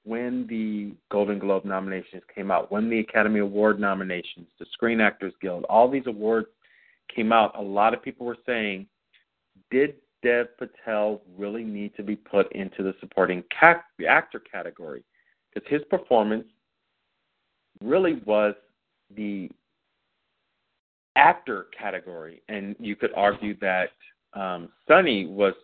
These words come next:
the supporting character. Or you could reverse it and say Sonny was the main character and Dev Patel was the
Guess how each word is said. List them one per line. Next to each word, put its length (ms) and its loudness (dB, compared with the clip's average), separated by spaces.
the 420 -6
supporting 600 4
character. 580 -2
Or 180 10
you 100 2
could 160 -8
reverse 420 2
it 60 -10
and 140 -14
say 140 -10
Sonny 200 -6
was 200 -8
the 80 -14
main 320 -4
character 500 0
and 180 -14
Dev 240 -6
Patel 460 -10
was 160 -12
the 260 -12